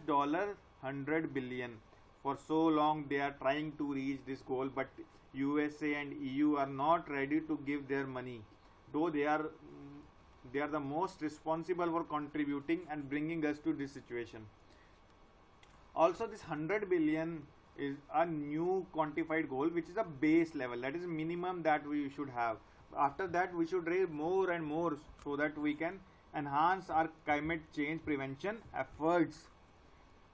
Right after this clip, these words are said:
Fine. Then developed countries should provide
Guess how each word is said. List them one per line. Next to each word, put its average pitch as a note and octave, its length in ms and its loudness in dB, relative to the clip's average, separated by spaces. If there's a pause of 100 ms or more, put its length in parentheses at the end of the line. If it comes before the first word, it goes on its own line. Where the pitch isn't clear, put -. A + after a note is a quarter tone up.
Fine. G3+ 240 0 (1200)
Then A3+ 220 4
developed F#3 380 2
countries G#3 400 -2
should G3+ 180 -8
provide F#3 360 4